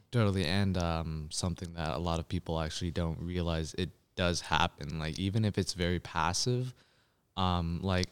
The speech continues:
I came from Qualicum, and I was at Dover for a bit as well, but in Qualicum, I was actually pretty much the only Asian there. Like, it was a very small community, just as Port is,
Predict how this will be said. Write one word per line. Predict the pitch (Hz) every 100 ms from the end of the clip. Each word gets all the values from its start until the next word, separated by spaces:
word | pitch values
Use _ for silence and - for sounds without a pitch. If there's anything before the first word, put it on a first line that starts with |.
| 92
I | 98 95 101 104 -
came | 101 95
from | - 90 85
Qualicum, | - 90 90 87 - 90 87 85 85 80
and | 87 85
I | 85
was | 85
at | 90
Dover | 80 87 87 82
for | - 85
a |
bit | 76 85
as | 80 78
well, | 80 80
but | 80
in | 85
Qualicum, | - 90 98 87 87 85
I | 90
was | 87 82
actually | 85 - 90 85 82 - _ _ _ _
pretty | - 127
much | 127 -
the | 107 - -
only | 95 98 95
Asian | 90 90 82 78
there. | 76 73 -
Like, | 87 85
it | 92
was | 85
a | 87 82
very | - 95 92 92
small | - 87 82
community, | - 87 82 80 78 82 95 -
just | 92 -
as | 85
Port | - - 117
is, | 78 90